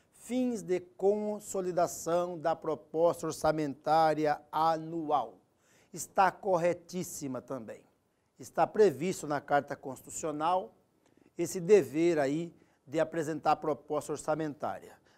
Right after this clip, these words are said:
Mas é claro que essa proposta deve seguir alguns limites legais previstos em legislação própria. Caso isso não ocorra, se o Ministério Público apresentar a proposta fora da Lei de Diretrizes Orçamentárias, chamada também de L D O,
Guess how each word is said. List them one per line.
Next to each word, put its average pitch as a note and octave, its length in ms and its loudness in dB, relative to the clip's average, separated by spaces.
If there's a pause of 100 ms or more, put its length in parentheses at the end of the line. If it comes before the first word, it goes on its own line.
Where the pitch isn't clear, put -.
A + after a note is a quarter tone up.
Mas A#2 300 -6
é C3+ 100 0
claro F#3 560 4
que E3+ 100 -6
essa C3+ 200 -6
proposta D#3 680 2
deve E3+ 220 0
seguir D#3+ 480 -2
alguns F3+ 360 4
limites F#3+ 600 -4
legais D#3+ 640 6
previstos D3 420 -6
em E3+ 80 -6
legislação D#3+ 520 -4
própria. D#3 560 -2 (120)
Caso A#3 420 4
isso F3+ 220 -8
não C3+ 160 -8
ocorra, D#3 420 4
se - 120 -10
o - 20 -4
Ministério C#3+ 440 -4
Público F3+ 340 -6
apresentar D3+ 560 -4
a C#3 80 -4
proposta C3+ 520 -8
fora G3+ 720 2 (300)
da C3 200 0
Lei F3 460 4
de D3+ 140 -6
Diretrizes D3 680 -8
Orçamentárias, D3 960 0
chamada C3 280 -4
também D3+ 380 -6
de C3 160 -6
L D3 180 -4
D C3 160 -8
O, G3+ 280 2